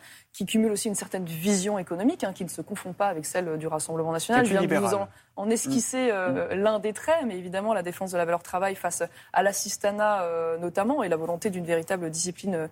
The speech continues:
Speaker 1: budgétaire, qui est un gage de, de souveraineté, un, une, une
Speaker 2: Le
Speaker 1: lutte
Speaker 2: R N,
Speaker 1: également
Speaker 2: c'est un, c'est un
Speaker 1: offensive.
Speaker 2: parti qui aujourd'hui, euh, plaide pour l'assistanat
Speaker 1: Bah, ils
Speaker 2: économiquement ?
Speaker 1: se, ils se, ils s'en défendront, euh, eux-mêmes, mais c'est évidemment un parti qui a une vision plus, plus étatiste, euh,
Speaker 2: Mmh.
Speaker 1: et c'est, c'est son droit.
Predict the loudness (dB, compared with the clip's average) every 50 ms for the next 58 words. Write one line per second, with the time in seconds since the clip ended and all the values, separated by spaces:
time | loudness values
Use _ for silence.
0 | -10 -20 _ -6 -2 0 2 2 2 4 2 0 0 -2 -4 -4 -2 0 -2 -2
1 | -2 -2 -4 -6 -6 -8 -20 -12 -4 -4 -2 -2 0 2 2 2 2 2 2 2
2 | 2 4 2 2 0 -2 -6 -12 -20 _ -8 -4 -4 -2 0 2 2 4 4 4
3 | 4 4 2 2 2 2 2 2 0 0 0 0 0 0 0 0 0 -2 -2 -4
4 | -6 -4 -2 -2 -2 0 0 0 0 0 -2 0 2 2 2 2 2 0 -2 -2
5 | 0 0 0 0 -2 -4 -8 -2 -2 0 0 0 -2 0 2 2 4 4 2 0
6 | 0 -2 -2 -2 -2 -2 -2 -2 -2 -2 -4 -2 -2 -2 -2 -2 -2 -2 0 2
7 | 2 4 4 2 2 2 0 0 2 0 0 2 2 2 2 2 2 2 4 4
8 | 4 2 0 -2 -4 -4 -4 -6 -6 -6 -6 -4 -2 0 0 0 0 -2 -4 -6
9 | -4 -2 -2 -4 -4 -4 -4 0 0 0 0 -2 -6 -4 -2 0 0 0 -2 -4
10 | -4 -2 -2 0 2 2 2 4 4 2 2 2 0 -2 -2 -2 -4 -2 -2 0
11 | 2 2 2 0 0 -2 -2 -2 -2 -2 -2 -2 -2 -4 -2 -2 0 4 6 6
12 | 6 6 2